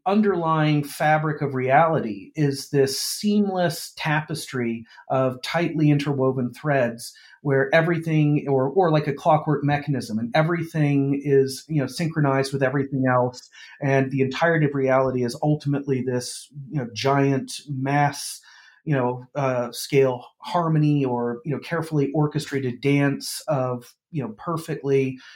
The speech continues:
you know, integrated and synthesized with each other elements. Um, that if that were what the ultimate nature of reality was, then it would seem as though, yeah, in-, indeed, uh, a kind of radical, hard-nosed,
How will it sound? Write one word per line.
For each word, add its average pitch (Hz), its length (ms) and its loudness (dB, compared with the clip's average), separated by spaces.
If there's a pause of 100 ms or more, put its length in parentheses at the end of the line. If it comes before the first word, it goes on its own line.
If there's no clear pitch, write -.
(180)
you 139 80 0
know, 135 100 0
integrated 143 580 2
and 123 120 -2
synthesized 143 600 0
with 131 120 -6
each 123 180 -8
other 123 220 -4
elements. 151 560 0 (400)
Um, 170 320 4
that 185 140 2
if 175 260 -4
that 254 320 2
were 185 460 2
what 160 340 0
the 156 160 0
ultimate 156 320 2
nature 151 260 0
of 123 60 -2
reality 165 400 2
was, 123 340 -4 (300)
then 180 140 0
it 170 80 0
would 165 100 2
seem 196 240 0
as 160 140 -4
though, 160 400 2
yeah, 175 240 2 (500)
in-, 151 220 -2
indeed, 156 500 2 (240)
uh, 139 260 2
a 151 60 -4
kind 156 300 2
of 139 120 0
radical, 151 680 -2
hard-nosed, 139 1040 2